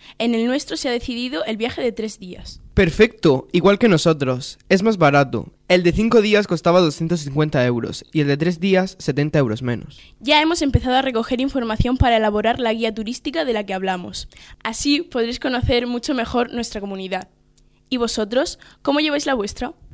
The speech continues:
Speaker 2: Nosotros hemos visitado la oficina de turismo y el ayuntamiento para recoger datos e información y hemos aprovechado para hacer bastantes fotos. Queremos preparar una presentación sobre diferentes lugares de la región y un folleto turístico.
Speaker 1: Fantástico. Nosotros estamos haciendo algo parecido.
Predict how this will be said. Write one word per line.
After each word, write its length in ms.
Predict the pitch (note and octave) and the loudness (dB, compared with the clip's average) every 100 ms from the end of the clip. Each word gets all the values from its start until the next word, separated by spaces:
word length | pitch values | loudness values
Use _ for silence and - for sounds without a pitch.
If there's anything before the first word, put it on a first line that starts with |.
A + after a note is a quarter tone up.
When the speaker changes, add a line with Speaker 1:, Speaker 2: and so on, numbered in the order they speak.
| - - - - | -20 -20 -16 -2
Speaker 2:
Nosotros 640 | G3 F#3 A3+ G3+ G3+ - | 2 4 2 2 0 0
hemos 200 | G3 G3+ | 0 2
visitado 440 | F#3 F3 E3 F3+ F#3 | 0 -2 2 4 4
la 60 | |
oficina 340 | D#3+ D#3 E3 F3+ | 2 -2 0 0
de 80 | D#3+ | 0
turismo 480 | D3+ E3+ D#3+ D#3+ | -2 -4 -2 -2
y 60 | D#3+ | 0
el 60 | D3 | 0
ayuntamiento 640 | C#3+ C#3+ D3 E3 E3+ E3+ | -2 -4 -2 -2 -2 -2
para 140 | D#3 | -2
recoger 400 | C#3 C3+ C3+ E3 | -2 -6 -6 -6
datos 320 | D#3 D#3 E3+ C#3+ | -2 -2 -2 -4
e 40 | |
información 580 | B2+ B2 A#2 - B2+ A#2 - - | -6 -8 -8 -6 -8 -8 -18 -6
y 80 | D#3 | -2
hemos 180 | F#3+ F#3+ | 0 0
aprovechado 640 | E3+ F3 E3+ F#3+ F3+ F#3 | 0 2 2 2 0 0
para 160 | D3+ C3 | -2 -2
hacer 160 | D#3 | -4
bastantes 460 | D#3 C#3 D3+ C3+ - | -4 -4 -8 -8 -8
fotos. 440 | A2+ - - - _ - _ | -8 -8 -20 -20 _ -20 _
Queremos 300 | - G3+ A#3 | 0 2 2
preparar 320 | A3 F3 F3 G3 | 2 4 4 6
una 160 | F#3+ | 2
presentación 580 | D#3+ D#3 D3+ C#3 F#3 G#3 | 0 -4 -6 -4 0 0
sobre 220 | G#3 D3+ | 2 0
diferentes 480 | C#3+ D3 D#3 D#3 C#3+ | 0 -2 -4 -4 -6
lugares 340 | C#3+ D3 D#3+ | -2 0 -2
de 100 | D3 | -2
la 100 | C#3+ | -2
región 380 | C3+ C3+ E3 G3+ - | -2 -4 -4 -4 -4
y 100 | D#3+ | -4
un 80 | |
folleto 300 | D#3 D3 E3+ | 0 0 0
turístico. 500 | D3+ B2 B2 - - - _ - | -2 -6 -8 -14 -16 -18 _ -6
Speaker 1:
Fantástico. 840 | C4+ A#3 B3+ A3 - F#3+ G3 - _ - - | -2 0 0 -4 -4 -10 -10 -12 _ -18 -6
Nosotros 400 | B3 C#4+ D#4 D4 | -4 -2 -6 -6
estamos 280 | - A#3+ A#3+ | -6 -6 -6
haciendo 360 | A3+ C4+ C4+ | -4 -2 2
algo 200 | B3+ C#4+ | 2 2
parecido. 540 | C4 G3+ - G3+ F#3 | -4 -4 -6 -10 -12